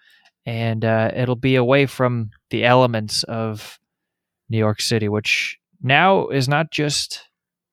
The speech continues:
weather. Um, but I thought that was pretty insane because it's already, you see all those stories of, like, this person lives in a parking space size, co-, uh, you know, flat,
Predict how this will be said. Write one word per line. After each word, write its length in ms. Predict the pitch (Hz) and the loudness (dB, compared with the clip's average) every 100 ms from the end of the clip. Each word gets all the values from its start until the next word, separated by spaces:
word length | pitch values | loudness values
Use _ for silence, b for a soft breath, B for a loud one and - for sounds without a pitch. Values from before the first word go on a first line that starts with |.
| _ | _
weather. 420 | 123 156 127 90 - _ _ _ _ - | -2 2 2 -2 -12 _ _ _ _ -14
Um, 420 | 120 104 95 - - _ - | -10 -10 -12 -16 -20 _ -8
but 180 | 113 - - | -6 -4 0
I 60 | |
thought 160 | 143 156 | 2 4
that 100 | 160 | 6
was 160 | 151 - | 4 2
pretty 320 | 160 151 139 | 0 0 0
insane 640 | 139 - 160 151 156 170 - _ _ _ _ - | -2 2 4 4 4 0 -4 _ _ _ _ -10
because 460 | 120 123 120 117 | -6 -2 0 -2
it's 120 | 120 180 | 0 4
already, 480 | 165 160 147 127 - b b b b b | 8 8 6 4 0 b b b b b
you 200 | 247 254 | 0 2
see 180 | 170 240 | 4 6
all 140 | 202 | 8
those 160 | 170 131 | 8 4
stories 480 | - 160 160 143 123 | 4 6 6 6 2
of, 100 | 120 | 0
like, 180 | 120 - | 0 0
this 160 | 262 | 0
person 420 | - 208 180 175 | 0 0 0 2
lives 340 | 175 190 160 143 | 4 4 4 2
in 100 | 151 | 2
a 80 | 139 | 2
parking 420 | 240 269 160 135 | 2 2 0 -2
space 360 | - 147 139 - | 0 0 2 2
size, 460 | 151 147 147 - | 2 4 2 0
co-, 160 | - - | -6 -2
uh, 440 | 180 - 135 123 | 0 2 2 2
you 60 | 127 | 2
know, 100 | 120 | -2
flat, 500 | - 202 220 156 | -2 2 4 4